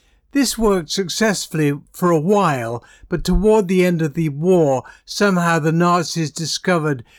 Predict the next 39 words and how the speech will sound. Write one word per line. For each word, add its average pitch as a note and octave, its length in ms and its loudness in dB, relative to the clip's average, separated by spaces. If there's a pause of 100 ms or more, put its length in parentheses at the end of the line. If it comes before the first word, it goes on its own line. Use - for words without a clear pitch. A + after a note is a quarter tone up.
(140)
that C#3+ 180 -4
they E3 140 2
were D3+ 140 0
being D#3+ 320 2
fed E3+ 480 0
bad E3 300 0
intelligence, C#3+ 960 -4 (260)
and D3 100 -4
so E3+ 280 0
British F3+ 460 -2
security D#3 880 -2 (280)
decided D3+ 640 -2
to E3+ 140 -6
send E3 400 -2
one E3 180 2
of D#3+ 140 0
ours C#3+ 500 0 (260)
to D3+ 120 -8
try E3 300 0
and D#3 160 -4
find E3 320 0
out D#3 260 0 (240)
how D#3+ 220 0
they D3+ 140 0
had D3 180 -2
cottoned D#3+ 400 -2
on D3+ 220 0
to D3 120 0
our D3 180 4
plan. B2+ 680 -2 (540)
The D3 100 -2
man E3+ 560 2 (240)
they D#3 140 0
sent D#3+ 340 -2
to - 60 -12
ferret D#3 460 0
out D3 260 0
the C3+ 100 -4
truth D#3 500 0